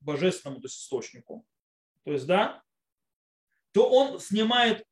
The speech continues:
ещё одну, то есть, э, преграду, и ещё одну преграду, и ещё одну преграду. То есть каждое вот это вот развитие идёт, снимает преграду.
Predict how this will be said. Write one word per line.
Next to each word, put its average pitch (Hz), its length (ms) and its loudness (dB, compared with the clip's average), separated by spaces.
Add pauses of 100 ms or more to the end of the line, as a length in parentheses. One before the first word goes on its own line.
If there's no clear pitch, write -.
ещё 240 480 2
одну, 180 480 0
то 196 60 -2
есть, 185 140 -2
э, 185 220 4
преграду, 180 520 -2
и 453 260 -6
ещё 202 440 2
одну 175 180 -2
преграду, 185 640 -2
и 440 200 -8
ещё 226 380 0
одну 175 180 0
преграду. 190 440 0
То - 240 -10
есть 185 100 -8
каждое 302 380 2
вот 240 120 0
это 247 120 -2
вот 208 100 -2
развитие 220 500 -2
идёт, 190 220 -4
снимает 180 360 -4
преграду. 135 400 -8